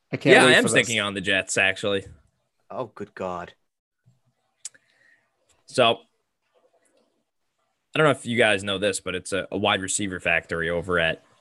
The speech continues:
Speaker 2: Ole Miss. And
Speaker 1: Oh, it
Speaker 2: out,
Speaker 1: sure is.
Speaker 2: and out of the three ex-teammates, D K Metcalf, A J Brown, and the guy I think will have the best season amongst them all,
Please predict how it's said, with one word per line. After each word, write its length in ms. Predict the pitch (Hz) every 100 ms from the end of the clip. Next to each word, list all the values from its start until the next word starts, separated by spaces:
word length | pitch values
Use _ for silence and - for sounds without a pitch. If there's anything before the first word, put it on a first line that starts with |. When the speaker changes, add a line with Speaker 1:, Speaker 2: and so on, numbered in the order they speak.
| _ _ -
Speaker 2:
Ole 160 | 80
Miss. 440 | 85 78 - - - - - _ _ _ _ _ _ _ - _ _ -
And 120 | 107
Speaker 1:
Oh, 40 |
it 60 | 123
Speaker 2:
out, 80 | 135
Speaker 1:
sure 280 | 127 127 120
is. 280 | 101 - _ _ _ _ _ _ -
Speaker 2:
and 260 | 135 127 123 -
out 260 | 147 185 -
of 500 | 123 110 104 - -
the 80 | 113
three 480 | - 104 113 123 -
ex-teammates, 960 | 104 110 - - 95 80 80 - - - _ _ _ _ _ _ _ _ _ _ _ _ _ -
D 140 | 104
K 180 | 104 92
Metcalf, 640 | 90 98 - 117 127 - - _ _ _ _ _ _ _ -
A 140 | 101
J 200 | 92 95
Brown, 420 | 85 85 95 113 123 _ _ _ _ _ _ _ _ _ _ _ _ _
and 140 | 107 101
the 40 |
guy 320 | 92 110 123
I 60 | 117
think 300 | 117 113 117
will 80 | 101
have 220 | 98 92
the 60 | 87
best 260 | 101 -
season 280 | 104 107 110
amongst 300 | 101 110 -
them 120 | 113
all, 360 | 104 90 87